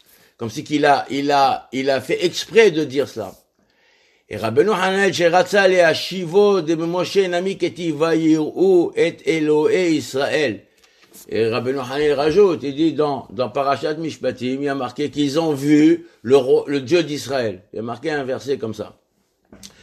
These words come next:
Ve'olam Akshim, de Mina le, le Rabbeinu Hananel Omar, Sheishaya Ratza la tête Tirutz, Hadash le Menaché. D'où sait-on que Rabbeinu Hananel, il dit,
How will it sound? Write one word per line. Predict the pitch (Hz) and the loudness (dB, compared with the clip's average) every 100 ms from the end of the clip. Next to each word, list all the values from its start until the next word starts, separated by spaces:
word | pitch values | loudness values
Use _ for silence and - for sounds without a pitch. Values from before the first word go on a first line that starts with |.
| _ _ - | _ _ -4
Ve'olam | 101 123 170 139 | 0 2 2 0
Akshim, | - 160 151 107 113 | -4 -4 -4 -4 -6
de | 117 | -8
Mina | 143 196 214 208 | -6 -4 -4 -2
le, | 160 | 0
le | 139 127 | 0 0
Rabbeinu | 143 156 170 | 0 -2 -4
Hananel | 156 120 123 120 147 | -6 -6 -6 -2 2
Omar, | 139 123 151 143 | 2 2 -2 -4
Sheishaya | 127 139 113 143 160 123 | -6 -8 -4 -2 -2 -2
Ratza | 143 - 139 | -4 -4 -4
la | 131 | -4
tête | 120 135 - | -4 -8 -6
Tirutz, | 151 135 170 170 - _ _ _ _ _ _ _ - - | -6 -2 -2 -4 -10 _ _ _ _ _ _ _ -12 -2
Hadash | 147 123 185 170 - | 0 2 0 0 -2
le | 127 | -4
Menaché. | 113 104 - 95 - _ _ - | -4 -6 -8 -12 -14 _ _ -10
D'où | 226 269 | -6 -6
sait-on | - 170 - - 190 175 113 - _ _ _ _ | -4 -4 -4 -4 -4 -4 -6 -12 _ _ _ _
que | - 156 139 113 - | 2 6 6 4 -2
Rabbeinu | 107 127 139 208 | -4 -2 -2 -4
Hananel, | - 139 147 180 156 - | -8 -8 -6 -4 -6 -4
il | 135 131 | -6 -6
dit, | 165 196 160 - | -6 -4 -4 -4